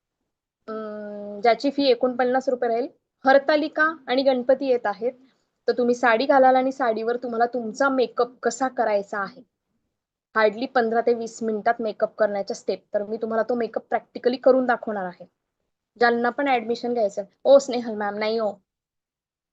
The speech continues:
ए, एवढं नाही, लगेच प्लस नाही करून टाकायचं. थर्टी फाय नाही. ओके? तर, अम,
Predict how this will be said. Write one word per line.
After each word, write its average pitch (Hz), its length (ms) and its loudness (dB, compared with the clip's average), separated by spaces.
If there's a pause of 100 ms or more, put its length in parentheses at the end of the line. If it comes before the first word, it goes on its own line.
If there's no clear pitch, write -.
(840)
ए, 262 300 4
एवढं 262 360 6
नाही, 208 240 2
लगेच 233 260 0
प्लस 254 300 2
नाही 262 120 0
करून 240 220 0
टाकायचं. 196 540 -6 (1000)
थर्टी 214 240 2
फाय 202 240 -8
नाही. 165 220 -16 (1200)
ओके? 269 200 -6 (1160)
तर, 220 200 6
अम, 214 200 -4